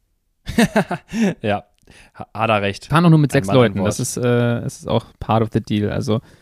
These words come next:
Speaker 2: die, ähm, Kritik in Anführungsstrichen, die es auch hier und da mal gab, dass es halt irgendwie auch von der gesamten,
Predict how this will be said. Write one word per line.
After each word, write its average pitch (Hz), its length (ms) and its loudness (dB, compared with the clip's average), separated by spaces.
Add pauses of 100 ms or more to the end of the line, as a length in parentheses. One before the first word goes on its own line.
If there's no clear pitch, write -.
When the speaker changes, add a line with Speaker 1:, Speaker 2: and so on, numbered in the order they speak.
(460)
Speaker 2:
die, 117 440 2
ähm, 107 680 0
Kritik - 600 0
in 131 100 2
Anführungsstrichen, 127 760 0
die 117 140 2
es 113 140 -2
auch - 260 0
hier 127 140 -2
und 113 80 0
da 110 80 4
mal 110 160 2
gab, 110 300 2
dass 110 160 -6
es 104 200 -4
halt 110 160 2
irgendwie 107 300 0
auch - 300 -2 (300)
von 110 140 2
der 104 160 2
gesamten, 110 580 0